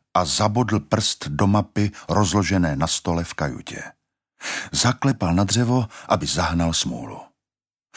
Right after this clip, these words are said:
Dorazili právě při obratu monzunu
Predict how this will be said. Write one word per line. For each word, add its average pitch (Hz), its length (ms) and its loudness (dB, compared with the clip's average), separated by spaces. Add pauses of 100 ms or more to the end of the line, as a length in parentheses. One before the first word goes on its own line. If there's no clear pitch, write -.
(140)
Dorazili 113 460 2
právě 117 520 2
při - 280 0
obratu 113 420 -2
monzunu 101 640 2